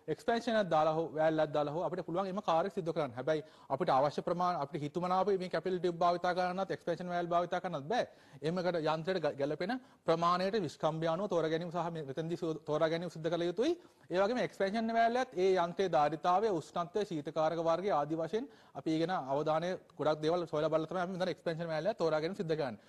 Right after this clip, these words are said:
කොහොම හරි අවසාන ප්‍රතිඵලය වෙන්නේ අපිට අවශ්‍ය උෂ්ණත්වය සකස් කරන්න ගැලපෙන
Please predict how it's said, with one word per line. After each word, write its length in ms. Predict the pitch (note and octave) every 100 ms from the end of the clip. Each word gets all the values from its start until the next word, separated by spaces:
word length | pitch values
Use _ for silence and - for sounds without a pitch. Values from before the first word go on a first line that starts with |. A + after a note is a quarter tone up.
| -
කොහොම 280 | - G3 C4+
හරි 220 | C4 B3+ A3 - -
අවසාන 400 | D3 A3 C4+ B3
ප්‍රතිඵලය 460 | F#3 F#3 B3+ G#3 D3
වෙන්නේ 320 | C3+ C3+ C3 - _ -
අපිට 220 | D3+ G#3
අවශ්‍ය 420 | D3+ G3+ G#3 A#3 G#3+ -
උෂ්ණත්වය 440 | D#3+ - G#3 G#3
සකස් 300 | F3 F3+ G3+
කරන්න 240 | - F#3+ F#3+
ගැලපෙන 360 | E3 F3+ E3+